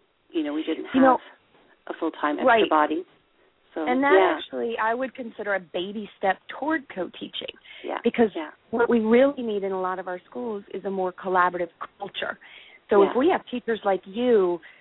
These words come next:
Speaker 2: saying, "Hey, yeah, what do you guys got going on over there? Oh, you're better in that content than I am." That teaming is really important.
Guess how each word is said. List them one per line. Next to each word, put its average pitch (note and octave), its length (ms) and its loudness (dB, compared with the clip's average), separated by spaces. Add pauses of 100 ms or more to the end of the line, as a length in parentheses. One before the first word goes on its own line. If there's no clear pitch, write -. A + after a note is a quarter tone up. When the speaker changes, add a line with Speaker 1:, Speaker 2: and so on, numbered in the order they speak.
(160)
Speaker 2:
saying, G#3+ 200 -2
"Hey, B3+ 260 -6
yeah, B3 200 -2
what A#3 120 4
do B3 60 0
you A#3+ 100 -2
guys B3 240 4
got A3 160 -4
going A#3 220 -4
on A3 160 -4
over G#3 100 -10
there? G#3 200 -2
Oh, B3+ 200 -2
you're A#3+ 220 -2
better A3+ 260 0
in A3 100 -4
that G3+ 200 -4
content G#3 360 -10
than G3 120 -10
I G3+ 140 -4
am." F#3+ 220 -6 (600)
That A#3 180 6 (280)
teaming G3+ 640 -6 (280)
is G#3+ 240 0
really G#3 420 2
important. - 600 -4